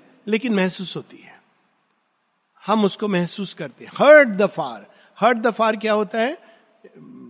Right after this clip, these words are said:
ये कोई, ये नहीं कि हमेशा कानों में एक आवाज सुनाई दे। भगवान हमें खींच कर बुलाते हैं और हम विवश होकर आते हैं, बाहर से उसका कोई कारण नहीं है। Heard the far, ये भी एक एग्जाम्पल है heard the far।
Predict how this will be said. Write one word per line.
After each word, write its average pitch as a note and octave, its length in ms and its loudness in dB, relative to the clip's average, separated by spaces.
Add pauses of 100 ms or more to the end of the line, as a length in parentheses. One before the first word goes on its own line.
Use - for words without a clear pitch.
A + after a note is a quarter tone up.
(360)
ये E3+ 180 -6 (200)
कोई, F#3 140 -2
ये F#3 140 0
नहीं G#3 120 2
कि G3 180 -4
हमेशा D#3 640 -4
कानों D3+ 380 -6
में E3+ 120 -2
एक D3+ 140 -6
आवाज D3 260 -4
सुनाई B2+ 340 -12
दे। G2 180 -20 (1400)
भगवान G#3 440 0
हमें C4 200 0
खींच D#4 380 0
कर D4+ 180 2
बुलाते A3 420 2
हैं C#3 260 -6 (340)
और G3 100 -4
हम A#3 120 -2
विवश G3+ 360 -2
होकर F#3 220 -10
आते C3 260 -14
हैं, A2+ 160 -20
बाहर F#3 240 -6
से B3 140 -12
उसका G#3+ 220 -12
कोई C#4 220 -10
कारण D#3 320 -6
नहीं A2 200 -12
है। - 160 -20 (1000)
Heard A3 240 2
the F#3+ 160 -4
far, - 260 -14 (120)
ये F3 160 -4
भी A3+ 120 -2
एक G#3 400 -4 (140)
एग्जाम्पल F#3 580 -4
है D#3 120 -6
heard D#3+ 200 -6
the C#3+ 120 -10
far। A#2 260 -20